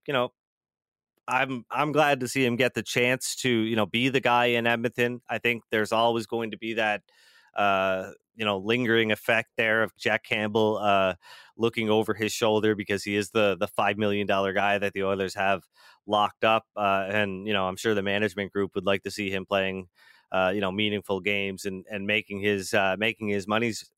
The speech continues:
make-, making them their money's worth. Uh, but, but, you know, Stuart Skinner, I think he's, he's, he's the guy that I prefer right now. Um, even if he, even if he hasn't played great,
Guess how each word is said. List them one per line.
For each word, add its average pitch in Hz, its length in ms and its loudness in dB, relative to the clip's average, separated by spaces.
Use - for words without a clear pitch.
make-, 127 360 -4
making 139 360 -2
them 127 180 2
their 117 180 2
money's 117 320 2
worth. 92 240 -4
Uh, 98 380 2
but, 110 260 2
but, 113 200 2
you 127 80 0
know, 123 120 2
Stuart 165 300 0
Skinner, 156 340 2
I 117 100 4
think 110 220 -2
he's, 110 360 -4
he's, 120 480 -4
he's 127 180 -6
the 143 80 -4
guy 120 180 2
that 110 120 2
I 117 140 2
prefer 131 380 0
right 127 220 2
now. 127 300 0
Um, 98 380 2
even 110 240 -2
if 107 140 -2
he, 104 400 -6
even 110 200 -6
if 104 120 -6
he 107 80 -2
hasn't 101 280 0
played 101 240 0
great, 104 440 -2